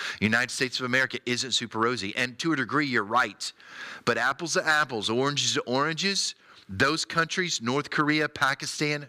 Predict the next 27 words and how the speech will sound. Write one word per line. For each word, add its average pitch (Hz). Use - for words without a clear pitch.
China, 143
are 127
experiencing 175
reasons 143
where 135
we 147
go, 127
"Yeah, 127
I 139
could -
see 180
why 151
you're 117
not 113
praising 107
God." 92
But 131
instead, 131
they 123
say, 117
"No, 110
we're 107
seeing 107
salvations, 113
we're 98
planting 90
churches, -